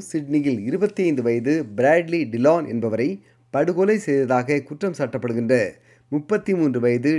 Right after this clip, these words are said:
டீகோ கார்போன் என்பவர் தாய்லாந்தில் போலீசாரால் கைது செய்யப்பட்டதை அடுத்து அவர் தாய்லாந்திலிருந்து சிட்னி கொண்டு வரப்பட்டுள்ளார். சிறையில் வைக்கப்பட்டிருக்கும் அவர் மீதான வழக்கு பரமாற்றா நீதிமன்றத்தில் நடைபெற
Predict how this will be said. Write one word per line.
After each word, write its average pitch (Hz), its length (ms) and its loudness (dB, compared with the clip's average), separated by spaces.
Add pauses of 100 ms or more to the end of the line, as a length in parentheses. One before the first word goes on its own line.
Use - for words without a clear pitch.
(140)
டீகோ 170 480 2
கார்போன் 131 520 2
என்பவர் 110 360 0 (400)
தாய்லாந்தில் 131 640 2
போலீசாரால் 143 840 2
கைது 170 340 -2
செய்யப்பட்டதை 117 500 -2
அடுத்து 156 320 -2 (540)
அவர் 147 320 0
தாய்லாந்திலிருந்து 143 920 2 (160)
சிட்னி 143 460 -2
கொண்டு 135 280 0
வரப்பட்டுள்ளார். 117 720 0 (540)
சிறையில் 175 520 2
வைக்கப்பட்டிருக்கும் 123 840 -2
அவர் 113 200 -4
மீதான 147 420 2
வழக்கு 120 440 -2 (400)
பரமாற்றா 175 520 2
நீதிமன்றத்தில் 123 680 0 (120)
நடைபெற 131 360 2